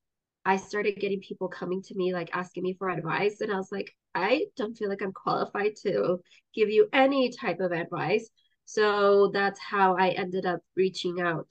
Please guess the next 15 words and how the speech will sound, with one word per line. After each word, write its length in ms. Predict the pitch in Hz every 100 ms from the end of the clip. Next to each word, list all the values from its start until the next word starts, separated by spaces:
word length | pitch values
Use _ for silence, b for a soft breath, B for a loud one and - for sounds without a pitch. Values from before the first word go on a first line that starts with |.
| -
to, 520 | 185 165 156 156 151 -
um, 220 | 170 165
the 180 | 170 160
Institute 520 | 202 - 196 - 175
where 160 | 170 165
I 60 |
got 240 | 165 170 -
my 280 | 170 165 165
coaching 600 | - 180 175 - - 175
certification 760 | - 180 - - 170 - 165 196
from. 260 | 196 175 208 -
And 380 | 214 208 214 - _ _ _ _ _ _
here 220 | _ 190 202
we 140 | 226
are, 360 | 269 202 185